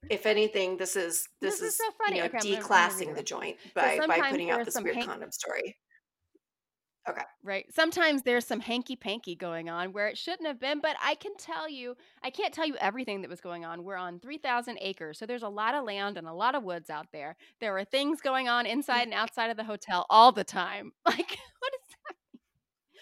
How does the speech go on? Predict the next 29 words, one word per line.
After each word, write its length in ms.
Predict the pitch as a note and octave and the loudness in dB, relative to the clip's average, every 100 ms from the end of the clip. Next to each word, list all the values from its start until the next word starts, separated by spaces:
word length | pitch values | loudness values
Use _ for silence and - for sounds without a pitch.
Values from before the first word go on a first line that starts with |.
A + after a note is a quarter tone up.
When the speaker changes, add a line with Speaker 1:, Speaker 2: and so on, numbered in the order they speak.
| - - - | -20 -20 -6
Speaker 2:
People 320 | D#4 D4+ C4+ | 0 6 6
are 80 | G#3 | 6
Speaker 1:
All 120 | A3 | 4
the 120 | F#3 | 4
Speaker 2:
bored. 180 | E3+ E3 | 2 2
We're 120 | A3+ | 2
in 100 | C4 | 2
Speaker 1:
time. 20 | B3 | 2
Speaker 2:
quarantine. 720 | F3 B3 B3+ B3 A3 F3+ F3 | 6 8 6 2 -4 -6 -4
We're 120 | G#3 | -6
here 220 | G#3+ D4 | -4 -2
to 120 | F#4 | 0
serve 380 | - - C4 C#4 | -2 2 4 4
in 120 | G#3 | 2
any 200 | D3 A#3 | 0 0
way 180 | C4 A3 | 0 0
that 120 | A3+ | -2
we 100 | F#3+ | -6
can. 380 | A3 - F3+ E3 | -10 -8 -8 -8
We're 100 | G3 | -10
here 160 | A#3+ F#4 | -8 -6
to 60 | |
make 180 | C4 A#3 | -4 -6
sure 180 | - A3 | -4 -4
all 180 | - G3 | 0 0
of 100 | A#3+ | 0
our 120 | A3+ | 0
guests 320 | G#3+ F3+ F#3 - | -2 -2 -4 -4
are 160 | E3 | -6